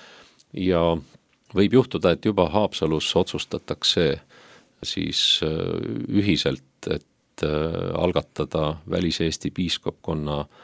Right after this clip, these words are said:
siis koguduste, E L K diasporaa piiskopkonna kogudusteks üleminek. Et, et sellisel kujul siis toimub selline loomulik, äh, kiriku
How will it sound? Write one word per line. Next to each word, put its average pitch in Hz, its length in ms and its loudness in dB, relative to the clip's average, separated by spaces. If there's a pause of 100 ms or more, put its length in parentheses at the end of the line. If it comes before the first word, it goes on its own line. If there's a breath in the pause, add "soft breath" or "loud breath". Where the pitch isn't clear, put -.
(360 loud breath)
siis - 400 -6
koguduste, 73 800 2 (800 soft breath)
E 85 160 2
L - 120 -6
K 85 200 2
diasporaa 80 680 2 (540 soft breath)
piiskopkonna 78 640 -2
kogudusteks - 880 -2
üleminek. - 640 -2 (320)
Et, - 100 -10 (320)
et - 140 -2
sellisel 80 400 -2
kujul 78 340 0
siis - 240 -8
toimub 76 400 -4
selline 82 540 -6 (680 soft breath)
loomulik, 90 760 4
äh, 73 340 -2
kiriku 73 920 -6